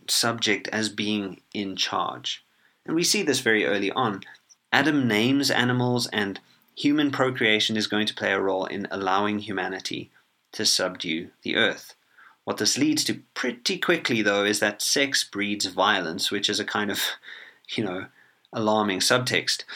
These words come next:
The conception of the self here is as something separate from nature. It's apart from the wildness of the created order, and it's therefore aligned very strongly with the ordering voice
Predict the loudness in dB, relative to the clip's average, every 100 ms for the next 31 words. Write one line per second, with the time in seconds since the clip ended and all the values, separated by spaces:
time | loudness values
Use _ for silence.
0 | -4 0 2 4 4 4 4 2 4 2
1 | 2 2 2 4 2 0 0 0 0 -2
2 | 0 2 4 2 2 2 2 4 2 0
3 | -2 0 -2 -4 -2 0 0 -2 -4 -8
4 | -8 -4 0 0 2 4 4 2 0 0
5 | 2 4 4 4 0 -4 -4 -4 -4 -2
6 | 0 -2 -4 -2 0 0 -2 -4 -12 -14
7 | -18 -20 _ _ 0 0 2 0 2 2
8 | 4 4 2 2 2 2 2 2 0 0
9 | 0 -2 -4 -8 -4 0 2 2 2 2
10 | 0 -6 -4 0 0 0 -2 -4